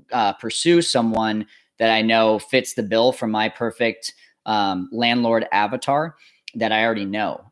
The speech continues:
And, uh, one of my students, Michael Butler, he actually has, um, a couple of these where he, he did, by the way, he has two Airbnbs and he got them back in December and they both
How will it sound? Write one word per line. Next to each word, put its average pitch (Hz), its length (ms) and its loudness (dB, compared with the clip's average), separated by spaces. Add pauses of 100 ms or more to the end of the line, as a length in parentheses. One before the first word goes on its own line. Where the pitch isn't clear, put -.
And, 107 240 -4
uh, 104 160 -2
one 127 140 0
of 151 40 4
my 131 80 4
students, 127 400 0
Michael 120 240 -2
Butler, 110 380 -2
he 117 240 -2
actually 110 320 -2
has, 104 360 -6
um, 101 380 -6
a 98 80 -14
couple 131 380 0
of 101 80 -4
these 101 240 -6
where 104 240 -4 (200)
he, - 380 -6 (240)
he 175 160 2
did, 170 320 4
by 143 140 4
the 131 80 2
way, 113 220 2 (240)
he 143 160 0
has 127 180 4
two - 180 -4
Airbnbs 113 880 -2
and 110 240 -6
he 113 180 -4
got 117 320 -4
them 110 140 -4
back 110 180 0
in 110 60 -4
December 104 520 -2
and 104 140 -4
they 104 100 -2
both 113 280 0